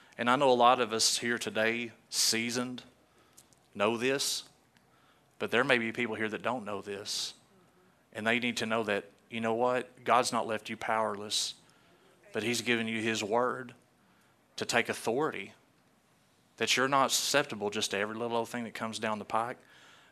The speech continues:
Um, as Kayla was joking with me the other day, you don't have to let the devil run roughshod over you every morning. You can stand up and say what His Word says over your situation. But here's the big key. I'm, I'm trying to close here.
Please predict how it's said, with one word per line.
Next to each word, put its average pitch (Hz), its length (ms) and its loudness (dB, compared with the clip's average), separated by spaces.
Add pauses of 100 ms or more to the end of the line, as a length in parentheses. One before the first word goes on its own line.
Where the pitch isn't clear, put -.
Um, 107 360 -8 (560)
as - 120 -6
Kayla 117 280 4
was 107 200 -2
joking 110 320 0
with 107 100 -8
me 113 140 -4
the - 20 0
other 107 140 -4
day, 113 220 0
you 120 160 -4
don't 120 160 0
have 113 100 0
to 113 100 -6
let 113 220 -2
the 107 80 -8
devil 113 240 -2
run 110 240 -4
roughshod 113 500 0
over 113 160 -4
you 113 220 -6
every 110 160 -6
morning. 117 340 -10 (1400)
You 131 100 -2
can 117 100 -6
stand 117 320 2
up 117 80 2
and 110 100 -6
say 113 200 2
what 117 160 0
His 120 160 -4
Word 123 240 0
says 101 320 -2
over 101 160 -4
your 104 160 -6
situation. 110 800 -4 (340)
But 98 80 -6
here's 151 220 0
the 113 80 -2
big 156 200 -2
key. 110 360 -2
I'm, 113 260 -4
I'm 113 60 -12
trying 131 200 0
to 117 60 -6
close 143 280 -2
here. 110 220 -4